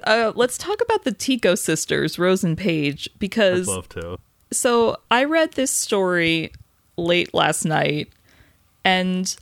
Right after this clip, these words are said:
Speaker 1: I should probably just not read anything emotional late at night because I get weepy, and I got a little teary-eyed at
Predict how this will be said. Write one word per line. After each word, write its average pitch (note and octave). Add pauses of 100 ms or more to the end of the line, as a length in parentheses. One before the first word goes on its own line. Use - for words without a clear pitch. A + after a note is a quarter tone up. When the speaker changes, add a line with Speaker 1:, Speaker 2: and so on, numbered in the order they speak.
Speaker 1:
I A3+
should B3+
probably G3+
just F#3+
not E3
read E3
anything D#3+
emotional C3+
late C#3
at A#2
night C3+
because D3+
I D#3
get D3
weepy, C#3
and D3
I F3
got F3
a E3+
little D3
teary-eyed -
at B2